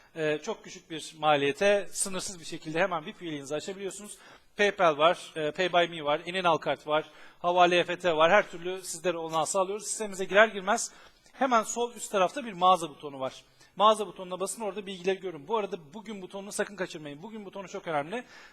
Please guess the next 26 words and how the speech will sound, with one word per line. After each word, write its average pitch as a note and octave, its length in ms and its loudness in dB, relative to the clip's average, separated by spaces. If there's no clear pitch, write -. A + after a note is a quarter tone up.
Bizim F3+ 220 -8
planımız, G#3 480 -2
programımız D#3+ 540 -6
bugün C3 220 -16
biliyorsunuz. C3+ 480 -12
Ee, D#3 40 -4
bugün A#3+ 260 -10
tuşuna G3+ 460 -4
mutlaka F#3+ 540 2
basın. G3+ 360 -2
Hemen F3+ 320 2
sitenin F3 420 -8
en E3+ 140 -6
üstünde. E3+ 520 0
O F#3+ 80 -8
kısımdan E3 460 -6
da F#3+ 80 -8
bugüne F3 260 -10
basın. E3+ 260 -6
Bu A3 100 -2
arada A3+ 120 -4
profilini A3+ 420 -10
güncelleyemeyen G3+ 640 -2
bazı D3+ 220 4
arkadaşlarımız C#3+ 540 -6
olmuşlar. D3 400 0